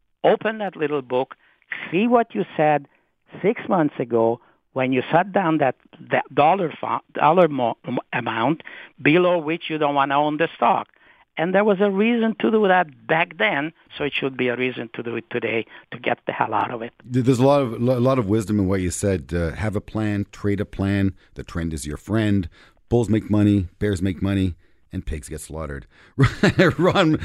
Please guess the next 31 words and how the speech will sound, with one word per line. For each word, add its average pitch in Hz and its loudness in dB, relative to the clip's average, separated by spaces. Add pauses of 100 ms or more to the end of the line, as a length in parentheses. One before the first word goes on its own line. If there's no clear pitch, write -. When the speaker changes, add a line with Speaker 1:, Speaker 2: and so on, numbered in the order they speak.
Speaker 2:
Ron 151 4
Mizell's 135 2
president, 143 2
Phases 139 0
and 139 4
Cycles, 131 2 (380)
live 117 0 (320)
in 85 -2
Montreal. 87 -2 (200)
A 113 2
real 165 6
pleasure 175 2
to 156 8
have 156 4
you 156 6
with 151 4
us 156 2
today, 156 6
Ron. 147 4 (280)
Speaker 1:
Thank 110 4
Speaker 2:
I - 0
wish 131 4
Speaker 1:
you. 135 6
Speaker 2:
you 131 4
a 123 2
wonderful 131 4
Saturday 131 2
and 117 4
a 101 2
great 107 0
weekend. 98 -2